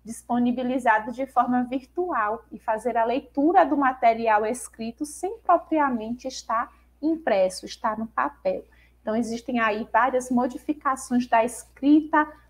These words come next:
várias evoluções da escrita, mostrando a sua importância e fazendo com que ela esteja sempre presente na nossa vida. E aí, como é que a escrita foi criada? Tão lembrados aí da aula anterior,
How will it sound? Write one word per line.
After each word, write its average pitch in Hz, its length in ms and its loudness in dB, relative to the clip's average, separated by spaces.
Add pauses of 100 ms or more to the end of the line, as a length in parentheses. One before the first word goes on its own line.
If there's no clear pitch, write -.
várias 226 360 6
evoluções 269 880 4
da 240 140 0
escrita, 240 760 -6 (300)
mostrando 240 520 4
a 240 80 4
sua 254 200 -4
importância 254 880 2
e 277 60 0
fazendo 247 420 2
com 247 140 0
que 254 280 -6 (340)
ela 233 240 6
esteja 247 480 0
sempre 370 520 -2
presente 254 640 2
na 247 140 4
nossa 247 380 2
vida. 196 240 -8 (2750)
E 349 60 0
aí, 403 260 6
como 392 200 0
é 427 120 2
que 415 60 0
a 381 60 4
escrita 302 460 4
foi 240 200 -2
criada? 214 600 0
Tão 302 200 4
lembrados 233 640 6
aí 233 280 4
da 277 140 10
aula 220 220 8
anterior, 220 760 0